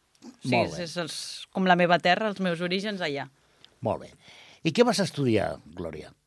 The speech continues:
Speaker 1: Eh, pues vaig venir a Barcelona a estudiar... Primer vaig estudiar, eh, un grau superior de tècnica en imatge per diagnòstic i després vaig fer infermeria.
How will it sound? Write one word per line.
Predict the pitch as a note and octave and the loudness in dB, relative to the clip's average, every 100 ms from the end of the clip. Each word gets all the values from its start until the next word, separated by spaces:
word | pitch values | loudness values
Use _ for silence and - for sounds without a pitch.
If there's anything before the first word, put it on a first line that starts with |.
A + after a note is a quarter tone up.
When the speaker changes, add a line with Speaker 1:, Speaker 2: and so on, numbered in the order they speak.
| - | -14
Speaker 1:
Eh, | G3+ F#3+ F#3 | -10 -8 -8
pues | - F3+ E3 F#3 F3 | -8 -10 -10 -14 -8
vaig | G3+ G3 | -6 -4
venir | A#3 A3+ A3 A3 G#3+ | -4 -2 -2 -2 -2
a | G#3 | -2
Barcelona | G#3 - G#3+ A#3+ C4+ C#4+ C4+ | -4 -4 -2 0 0 0 -2
a | |
estudiar... | C4 G#3 F3+ F#3 F#3+ F#3+ F#3 | -4 -10 -6 -2 2 2 0
Primer | F#3+ F#3+ | -4 -4
vaig | G#3 G#3 | -4 -4
estudiar, | A3 - G3+ F#3+ F#3 F3+ F3 E3+ | -8 -6 -4 0 2 2 2 0
eh, | E3+ E3 D#3+ D#3 D3+ D3+ | -2 -4 -4 -4 -4 -6
un | D3+ F#3+ | -6 -4
grau | F#3 F3+ | -4 -4
superior | F3 E3+ G#3 D4+ - | -4 -4 -2 -4 -4
de | F#3+ E3+ | -8 -6
tècnica | F3 E3 E3+ E3 E3 | -4 -4 -6 -6 -6
en | D#3+ | -6
imatge | D#3+ D#3 D#3 D#3+ | -4 -6 -6 -8
per | D#3+ | -8
diagnòstic | D#3 D#3 F#3 B3 - F4 - _ _ _ _ _ - | -6 -6 -4 -6 -6 -12 -12 _ _ _ _ _ -6
i | G3 | -4
després | F#3+ - F#3+ F3+ | -4 -4 -6 -4
vaig | G3 - | -6 -4
fer | F3 | -8
infermeria. | F#3+ F3+ D3+ C3 | -6 -6 -6 -6